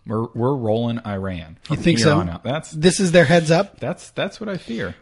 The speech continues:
Speaker 2: What's the deal with North Korea, man? They've got nukes already, I think.
Speaker 1: Whatever, dude.
Speaker 2: I don't
Speaker 1: Whatever. I, I don't know.
Speaker 2: So your prediction, Iran, economy,
Speaker 1: Yeah.
Speaker 2: terrorists hate freedom, America strong.
Speaker 1: Three phrases I guarantee we will not hear.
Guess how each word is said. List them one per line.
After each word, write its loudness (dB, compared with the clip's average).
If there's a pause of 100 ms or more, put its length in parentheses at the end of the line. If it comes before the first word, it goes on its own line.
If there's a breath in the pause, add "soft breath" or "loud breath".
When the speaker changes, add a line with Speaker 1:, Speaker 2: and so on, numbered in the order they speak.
Speaker 2:
What's -18
the -6
deal 0
with -4
North -2
Korea, -2
man? -4
They've -6
got -4
nukes 0
already, -4
I -8
think. -16
Speaker 1:
Whatever, -8
dude. -10
Speaker 2:
I -4
don't -10 (160)
Speaker 1:
Whatever. -8
I, -4
I 2
don't -2
know. -12 (120)
Speaker 2:
So 2
your 4
prediction, 4
Iran, 4 (720 loud breath)
economy, 4 (180)
Speaker 1:
Yeah. -4
Speaker 2:
terrorists 4
hate 2
freedom, 0
America 0
strong. -6 (120)
Speaker 1:
Three -4
phrases -2 (100)
I -4
guarantee -4
we -2
will 0
not -4
hear. -12